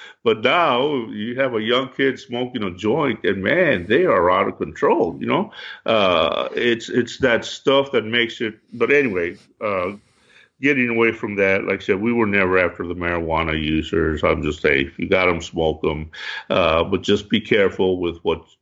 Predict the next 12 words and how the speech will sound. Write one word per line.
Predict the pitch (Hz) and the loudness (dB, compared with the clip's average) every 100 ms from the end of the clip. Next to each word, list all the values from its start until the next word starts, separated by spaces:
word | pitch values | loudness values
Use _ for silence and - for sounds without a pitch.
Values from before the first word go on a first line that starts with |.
| _ | _
what | 87 78 | -4 -2
you're | 82 | -4
doing. | 85 120 139 92 | 2 2 4 2
And | 87 87 | -2 0
then | 95 98 | 0 2
that | 90 87 | 0 0
synthetic | - 95 82 127 202 110 | -2 -4 0 2 2 -2
s-, | - - - | -6 -10 -10
stuff | - - 98 85 - | -12 -2 0 0 -2
hit | 117 | -4
the | 87 | -4
streets. | 85 - 87 80 - | -12 -6 -6 -6 -10